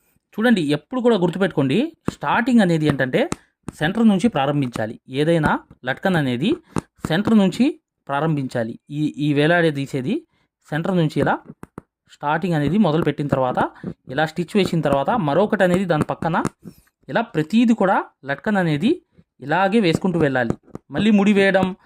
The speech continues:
మళ్ళీ రావడం కన్నా ఇదే బెస్ట్ ఆప్షన్ అన్నమాట. ఇలా వేసుకుంటూ వెళ్తే దగ్గర దగ్గరగా ఇప్పుడు చూడండి, ఇక్కడ చూడండి, ఇక్కడ క్రాస్ అయ్యిద్ది కొంచెం, కొంచెం క్రాస్ ఏదైతే లట్కన్స్ ఉన్నాయో వేలాడదీసేయి ఇటు వస్తాయి. ఒక పక్క అంతా ముందు వేసేయాలి సెంటర్ చేసేసి. ఇదే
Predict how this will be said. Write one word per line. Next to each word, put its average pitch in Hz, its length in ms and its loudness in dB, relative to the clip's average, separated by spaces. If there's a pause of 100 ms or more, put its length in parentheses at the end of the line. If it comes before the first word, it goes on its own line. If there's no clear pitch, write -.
(300)
మళ్ళీ 202 240 2
రావడం 196 320 2
కన్నా 185 240 0 (520)
ఇదే 196 140 2 (100)
బెస్ట్ 185 300 -2
ఆప్షన్ 160 260 -2
అన్నమాట. 131 300 -2 (200)
ఇలా 139 160 -4
వేసుకుంటూ 185 400 0
వెళ్తే 151 220 0 (220)
దగ్గర 143 240 0
దగ్గరగా 139 300 0 (120)
ఇప్పుడు 160 180 -12
చూడండి, 131 260 -2 (920)
ఇక్కడ 262 180 -4 (100)
చూడండి, 220 280 4 (100)
ఇక్కడ 294 160 -4 (100)
క్రాస్ 262 320 2
అయ్యిద్ది 170 300 2
కొంచెం, 143 260 -2 (180)
కొంచెం 214 360 0
క్రాస్ 208 320 0 (400)
ఏదైతే 175 320 2
లట్కన్స్ 180 380 -2
ఉన్నాయో 135 260 2 (640)
వేలాడదీసేయి 156 640 -2 (300)
ఇటు 143 160 -4
వస్తాయి. 127 240 -4 (200)
ఒక 226 160 0
పక్క - 220 -4
అంతా 294 240 2
ముందు 233 180 8
వేసేయాలి 208 360 2
సెంటర్ 190 280 0
చేసేసి. 139 320 -4 (540)
ఇదే 254 120 4